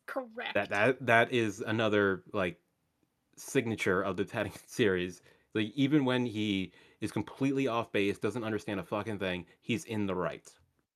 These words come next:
Speaker 1: Like, Paddington is, is pure chaotic good.
Speaker 2: It, it just all circles back to that first segment wherein he's trying to dig a hole to get into the hundred people ca-, trapped in the underground.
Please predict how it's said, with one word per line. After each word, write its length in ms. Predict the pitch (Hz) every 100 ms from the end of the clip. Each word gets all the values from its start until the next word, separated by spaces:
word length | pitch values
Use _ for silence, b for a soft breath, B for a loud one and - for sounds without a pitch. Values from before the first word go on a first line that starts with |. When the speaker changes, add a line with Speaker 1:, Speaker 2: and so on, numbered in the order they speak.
| _
Speaker 1:
Like, 180 | 254 240 -
Paddington 580 | - 269 320 294 320 302
is, 220 | 277 - _
is 280 | 262 254 226 _ _ _ -
pure 600 | - 294 285 262 247 240
chaotic 680 | - 247 247 233 233 226 -
good. 400 | 226 202 - 214 _ _ _ _ _ _ _
Speaker 2:
It, 140 | 127 123
it 120 | 123
just 160 | - 113 -
all 240 | 117 123
circles 360 | 107 131 127 98
back 260 | 120 127
to 180 | - 120
that 220 | 110 110 - -
first 320 | - 120 -
segment 320 | 131 135 117
wherein 260 | 104 104 101
he's 160 | 95 -
trying 220 | 117 107
to 80 | 104
dig 240 | 107 110
a 80 | 104
hole 280 | 127 127 120
to 120 | 107
get 160 | 107 107
into 220 | 101 107
the 240 | 104 98 B B _
hundred 480 | 127 131 131 127
people 400 | - 139 131 107 104
ca-, 140 | - - - _
trapped 360 | - 117 - _ _ -
in 180 | 117 110
the 160 | 110
underground. 840 | 110 120 110 101 101 87 76 -